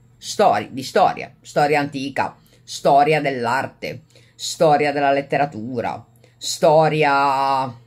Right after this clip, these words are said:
che ne so, <laughs> storia del Paleolitico. Poi mi compro una serie di libri di storia,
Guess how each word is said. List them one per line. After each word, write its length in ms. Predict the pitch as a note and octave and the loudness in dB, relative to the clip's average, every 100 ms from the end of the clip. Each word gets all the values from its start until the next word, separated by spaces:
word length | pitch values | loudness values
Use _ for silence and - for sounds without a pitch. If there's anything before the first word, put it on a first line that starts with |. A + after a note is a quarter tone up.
| _ | _
che 120 | - | -4
ne 120 | C#3+ C3+ | -2 0
so, 420 | D#3 B2 D2+ _ _ _ - | 2 2 0 _ _ _ -10
<laughs> 140 | F3+ - - _ _ _ - - - _ | -10 -10 -20 _ _ _ -20 -20 -20 _
storia 380 | - G3 F3+ E3+ | -4 2 4 6
del 180 | E3 D#3+ | 2 2
Paleolitico. 1040 | E3 D#3+ D3+ C3 C#3+ D#3+ B2+ - D2+ - _ _ _ _ _ _ | 2 4 2 0 -6 -8 -14 -14 -14 -16 _ _ _ _ _ _
Poi 540 | - B3 B3+ C#4 - - _ _ _ _ _ _ _ _ _ _ | 2 4 4 2 -4 -14 _ _ _ _ _ _ _ _ _ _
mi 180 | G3 G3 | -6 0
compro 400 | D3 D3+ D#3 F#3 | 2 2 -2 -4
una 160 | C#3 | -4
serie 460 | C3 - C#3+ A#2+ B2+ | -4 0 0 0 -6
di 120 | A#2 | -6
libri 540 | C#3+ F#3+ C#3+ A2+ A2 - _ _ _ _ _ _ _ _ _ _ _ _ _ _ | -6 -4 -4 -6 -10 -18 _ _ _ _ _ _ _ _ _ _ _ _ _ _
di 140 | - - | -12 -2
storia, 560 | B3+ C4 A#2+ F2+ - | 2 4 2 -4 -8